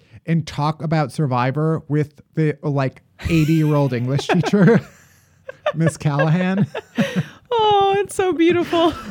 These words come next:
Speaker 2: <laughs>
Speaker 1: I used to be so obsessed with Survivor. And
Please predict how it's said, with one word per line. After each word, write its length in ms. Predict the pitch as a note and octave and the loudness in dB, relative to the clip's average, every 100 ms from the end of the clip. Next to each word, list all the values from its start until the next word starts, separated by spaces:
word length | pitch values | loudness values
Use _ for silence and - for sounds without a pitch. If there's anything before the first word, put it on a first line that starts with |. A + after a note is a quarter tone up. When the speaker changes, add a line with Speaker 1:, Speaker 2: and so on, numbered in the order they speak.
| - | 0
Speaker 2:
<laughs> 280 | G#4 - - | 0 0 -2
Speaker 1:
I 120 | D#3+ | 2
used 180 | G3 G#3 | 2 0
to 60 | G3 | 0
be 160 | A3+ A3 G3+ | -2 -2 -4
so 300 | F3+ G3 G3+ | -2 2 2
obsessed 440 | G#3 - F3 D#3+ | 0 0 -2 0
with 100 | E3 | -4
Survivor. 720 | C#3 D3+ C#3 C3 B2+ B2+ B2 - _ D#3 | -2 0 0 0 0 0 -2 -6 _ 0
And 460 | E3 D3+ D3 C3+ | 2 4 2 0